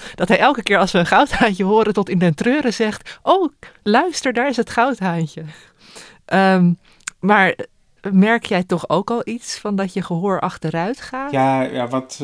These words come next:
Speaker 2: vroeger hoorde je, eh, hoorde ik, eh, de, de, de hoge piep van een televisietoestel.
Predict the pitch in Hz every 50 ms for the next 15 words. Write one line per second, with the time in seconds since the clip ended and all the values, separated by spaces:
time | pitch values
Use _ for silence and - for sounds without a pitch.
0 | 139 - - - 165 185 180 170 143 135 131 143 143 147 143 131 135 127 131 127
1 | 123 - - - - 160 151 131 127 127 127 123 - - - 135 143 151 135 131
2 | - 151 139 - - - - 127 127 127 127 127 127 127 123 120 120 117 117 117
3 | - - 131 127 127 123 117 113 113 110 113 135 185 - - - 127 120 120 127
4 | 143 135 - 135 - - - 180 180 180 - - 135 123 127 123 120 - - 127
5 | 123 123 - - 175 175 - 175 - - 127 127 - - - 107 110 123 135 -